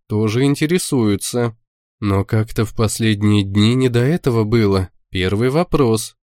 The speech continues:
Тео. Откуда ты знал о тайнике моего отца? Ты ведь явно шел туда целенаправленно.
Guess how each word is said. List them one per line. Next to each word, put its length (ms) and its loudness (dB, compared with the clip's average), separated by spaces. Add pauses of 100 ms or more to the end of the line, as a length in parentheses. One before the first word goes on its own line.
Тео. 520 0 (400)
Откуда 600 -2
ты 140 0
знал 340 0
о 60 0
тайнике 640 2
моего 560 2
отца? 580 -2 (380)
Ты 100 -2
ведь 260 -4
явно 400 0
шел 300 0
туда 320 2
целенаправленно. 1160 0